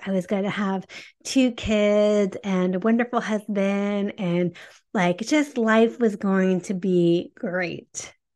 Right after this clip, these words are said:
That's what I thought. That's what I thought. But instead, I dealt with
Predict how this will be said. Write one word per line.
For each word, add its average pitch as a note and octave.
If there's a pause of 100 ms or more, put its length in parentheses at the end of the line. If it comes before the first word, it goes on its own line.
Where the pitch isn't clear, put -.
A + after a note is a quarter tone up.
That's A3+
what A3
I F3+
thought. - (880)
That's A#3
what G#3+
I G3
thought. -
But - (100)
instead, G3 (760)
I F3+ (800)
dealt F#3
with F#3